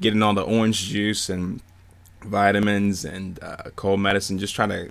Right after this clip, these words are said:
kinda tap-, taper it off or whatnot, at least just get it done with, to get it taken care of in that sense. But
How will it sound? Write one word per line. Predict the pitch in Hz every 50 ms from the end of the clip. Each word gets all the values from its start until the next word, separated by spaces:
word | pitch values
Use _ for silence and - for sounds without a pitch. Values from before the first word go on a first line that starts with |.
| - - -
kinda | - 110 98 92
tap-, | - - - 107 98 98 - - -
taper | - 120 110 98 104 104 101
it | 92
off | 98 95 95 95 - -
or | 98
whatnot, | 95 98 92 98 98 95 95
at | 95
least | 101 104 98 - - - - - - - -
just | - 95 90 - - - - 87 - -
get | 151 107 104
it | 98 95
done | 90 98 98 95 95
with, | 90 87 87 -
to | -
get | - 95
it | 92 90
taken | - 92 95 101
care | - - 90 190
of | 190 185
in | 226
that | 190 190 185
sense. | - - 139 151 -
But | - - - - -